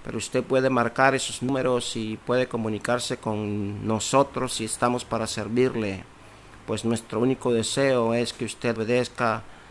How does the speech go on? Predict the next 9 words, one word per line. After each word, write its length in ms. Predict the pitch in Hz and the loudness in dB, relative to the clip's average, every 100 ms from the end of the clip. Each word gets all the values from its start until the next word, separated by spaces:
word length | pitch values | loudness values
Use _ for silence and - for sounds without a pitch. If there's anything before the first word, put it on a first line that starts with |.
| - - - | -20 -20 -8
el 140 | 95 101 | -6 0
plan 260 | 113 131 | 4 4
de 80 | 117 | 4
salvación 800 | - 107 101 - - 127 127 120 | -2 -2 -2 -2 2 2 2 0
y 40 | 107 | -2
que 100 | 101 | -8
usted 300 | - 120 117 | -2 -2 -2
pueda 580 | 123 120 117 101 69 - - | 0 2 2 2 -2 -10 -6
recibir 720 | 117 - 104 123 135 131 | -4 -2 0 4 6 4